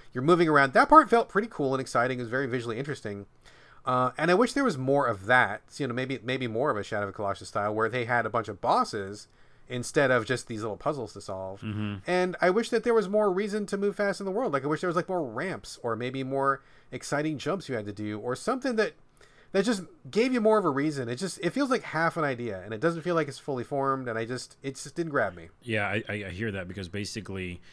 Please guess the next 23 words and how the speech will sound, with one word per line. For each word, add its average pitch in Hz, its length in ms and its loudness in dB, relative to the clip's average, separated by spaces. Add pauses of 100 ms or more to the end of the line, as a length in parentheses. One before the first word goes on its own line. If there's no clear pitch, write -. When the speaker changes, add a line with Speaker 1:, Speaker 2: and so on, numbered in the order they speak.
(240)
Speaker 2:
you 107 120 -4
know, 90 180 -6
I 98 80 -6
kept 95 220 -8
looking 95 320 -8
for 98 160 -10
those 87 260 -8
things 90 240 -10
that 90 80 -12
you're 90 100 -10
talking 87 320 -8
about, 92 200 -6
like 85 160 -8
ramps 85 540 -8 (120)
in, 98 160 -8
like, 90 140 -4
the 107 80 -4
Speaker 1:
Yeah. 107 220 0
Speaker 2:
world, 104 160 -2 (280)
and 113 160 0
there 131 80 0
was, 127 100 -4
like, 160 220 -4